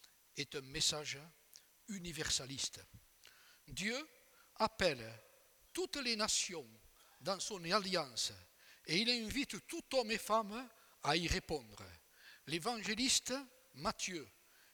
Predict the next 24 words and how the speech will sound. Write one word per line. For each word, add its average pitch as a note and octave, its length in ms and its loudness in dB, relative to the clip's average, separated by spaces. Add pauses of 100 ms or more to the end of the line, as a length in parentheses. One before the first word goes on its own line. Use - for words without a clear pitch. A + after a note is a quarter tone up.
aimerait F#3+ 400 -2
nous G3+ 160 -4
voir E3 540 -2
devenir D3+ 760 -6 (360)
comme D3+ 240 -6
des C#3+ 140 -4
mages. B2 340 -8 (1120)
D'abord, C3+ 640 -4 (540)
observer, D3+ 680 2 (800)
chercher, E3 680 0 (640)
ouvrir B3 460 0
les F3+ 300 2
yeux E3+ 140 0
de E3 120 -8
notre E3 320 -10
cœur - 440 -6 (480)
pour F3 200 0
enfin A#3+ 520 4
constater G3+ 800 2 (360)
que G3+ 100 -4
nous G#3 200 -4
n'avançons G3 640 6
pas D3 200 6
seuls, E3+ 460 4